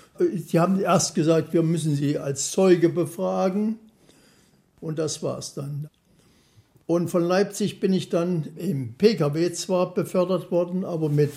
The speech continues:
Handschellen schon nach Potsdam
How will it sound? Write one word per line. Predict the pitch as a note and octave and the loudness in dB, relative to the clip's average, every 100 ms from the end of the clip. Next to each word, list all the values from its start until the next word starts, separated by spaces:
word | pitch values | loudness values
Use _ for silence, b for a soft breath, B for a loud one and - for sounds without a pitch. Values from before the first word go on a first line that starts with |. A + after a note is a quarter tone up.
| - | -8
Handschellen | G3 D#3 G#3 G#3 G#3 G3+ G3+ | -4 0 2 4 4 4 2
schon | - G3 F#3+ F#3+ F#3 b b b - | 2 2 4 2 -2 b b b -6
nach | E3 E3+ E3+ D#3+ - - - | 0 2 0 -2 -10 -12 -4
Potsdam | F#3 - - - C#3+ B2 | -2 -2 -6 -6 -10 -10